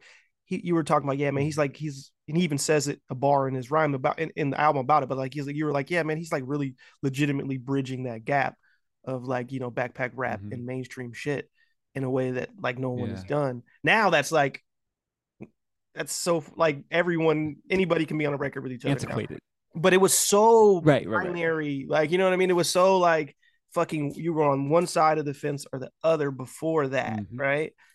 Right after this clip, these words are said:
Speaker 1: And, and he's somebody
Speaker 2: Mm-hmm.
Speaker 1: who, who, who is definitely taking from multiple, you know, people, not, you know, having writers, you know, ha-, you know, um, speaking of which,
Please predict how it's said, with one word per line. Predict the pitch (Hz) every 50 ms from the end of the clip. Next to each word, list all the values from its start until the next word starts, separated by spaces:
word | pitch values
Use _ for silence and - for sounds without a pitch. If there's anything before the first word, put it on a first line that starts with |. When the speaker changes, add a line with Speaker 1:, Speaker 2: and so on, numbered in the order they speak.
| _
Speaker 1:
And, | - 139 147 156 - -
and | 147 156
he's | 170 196 208 190 156
somebody | - - 180 170 160 156 151 151 151
Speaker 2:
Mm-hmm. |
Speaker 1:
who, | 143 151 151 147 143 - - _ _ _
who, | 151 - - 139 147 143 135 - - _
who | 143 147 143
is | 139 - -
definitely | 139 156 151 156 - 165 151 147 143 139 135 131 -
taking | - - 160 151 143 - 151 139 135 131 131 _
from | - 139 135 123 123
multiple, | 127 123 131 143 131 - 131 - - 135 131 127 120 - _ _ _ _ _ _ _ _ _
you | 151 147
know, | 139 131 127 123 131 - _ _ _ _ _ _ _ _ _ _ _ _ _ _
people, | _ - 175 165 147 - 160 156 151 147 143
not, | 151 151 147
you | 160 170
know, | 165 151 143 139 139 - _ _ -
having | 131 151 151 151 151 147
writers, | 139 147 151 160 156 151 156 151 151 151 151 143 143
you | 147
know, | 139 139
ha-, | 135 143 - - 175
you | 165 160
know, | 151 147 139 -
um, | - 151 143 143 143 143 - -
speaking | - - 208 202 - 170
of | 151 135 135
which, | 139 135 131 - - -